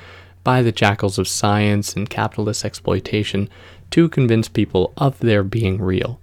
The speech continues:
to some extent. And then people are that much easier to control. All right, then here we go into chapter seven, The Triumph of Positive Thinking,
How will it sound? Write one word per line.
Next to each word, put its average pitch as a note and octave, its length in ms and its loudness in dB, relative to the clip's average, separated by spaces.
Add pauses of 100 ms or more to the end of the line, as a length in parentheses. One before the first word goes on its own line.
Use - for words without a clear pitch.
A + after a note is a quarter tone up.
to B2+ 100 -10
some D#3+ 180 -4
extent. - 460 -6 (800)
And G#2+ 140 4
then F#2+ 160 4
people A#2+ 380 2
are F#2+ 160 2 (320)
that - 160 0
much G2+ 200 -2
easier A2+ 300 2
to - 140 -6
control. - 640 2 (1120)
All C#3+ 100 6
right, G2+ 220 4
then G2 180 2
here A#2+ 200 4
we B2+ 80 8
go A2+ 240 6
into G#2+ 160 2
chapter G2+ 460 -2
seven, G2 500 2
The D3 100 2
Triumph G2 520 0
of F2 200 -4
Positive A2 560 0
Thinking, F#2 520 -4